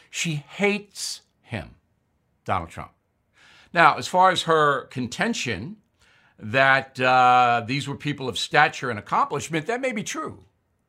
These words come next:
You don't become a U S ambassador if you're some dunderhead. But one thing they all had in common was they don't like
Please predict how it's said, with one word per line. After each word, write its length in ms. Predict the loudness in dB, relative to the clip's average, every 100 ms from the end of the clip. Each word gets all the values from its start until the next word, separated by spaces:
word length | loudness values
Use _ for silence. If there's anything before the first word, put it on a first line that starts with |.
| _ _ _ _ _ _ -12
You 140 | -6
don't 100 | -4
become 280 | -2 0 2
a 40 |
U 200 | 2 0
S 140 | 0 -2
ambassador 760 | -2 4 4 4 0 -8 -8
if 120 | -8
you're 120 | -10
some 200 | -10 -8
dunderhead. 560 | 0 0 0 -8 -12 -18 _ _ -20 _ _ 4
But 340 | 6 6 -2 _ _ _ _
one 280 | -4 4 4
thing 180 | 6 4
they 100 | 6
all 260 | 8 8 10
had 200 | 8 6
in 100 | 2
common 420 | 2 2 2 4
was 300 | 4 4 0 -10
they 360 | 2 6 6
don't 540 | 6 10 10 10 6 0 _ _ -10
like 760 | -2 6 10 10 8 0 -20